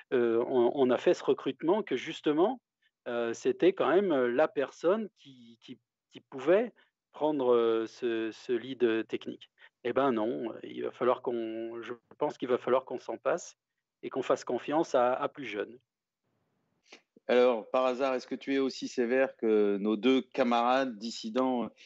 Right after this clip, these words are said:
Speaker 2: et Verivel sur le cas Riyad Bouzbouz ? Bon, euh, ceci étant dit, j'apprécie quand même que Verivel, j'allais le faire autrement, hein, et, et évoquer ces, ces deux moments magiques de, de la saison dernière,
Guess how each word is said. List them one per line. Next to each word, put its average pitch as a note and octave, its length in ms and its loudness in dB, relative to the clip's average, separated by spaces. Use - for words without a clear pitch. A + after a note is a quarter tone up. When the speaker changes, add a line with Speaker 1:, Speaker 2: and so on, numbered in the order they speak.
Speaker 2:
et A#2 100 4
Verivel A#2 500 0
sur A2 200 -2
le G#2+ 100 0
cas B2 220 2
Riyad A2+ 320 -2
Bouzbouz ? A2 500 -2
Bon, B2+ 320 2
euh, G2+ 200 -2
ceci C3+ 300 -8
étant A#2 200 -6
dit, C#3 100 -8
j'apprécie A#2+ 420 -4
quand A#2+ 100 0
même A#2+ 140 0
que A#2 80 -6
Verivel, G#2 460 2
j'allais G#2+ 240 2
le F#2+ 60 -6
faire C3+ 260 2
autrement, A2+ 520 -2
hein, A2 80 -6
et, G#2 460 6
et G#2+ 220 2
évoquer G#2 420 2
ces, F#2 400 0
ces F#2+ 180 0
deux G#2 140 2
moments A2+ 320 2
magiques G#2+ 420 0
de, F#2+ 320 0
de F2+ 140 -2
la G2+ 100 4
saison G#2 260 -2
dernière, G#2+ 520 2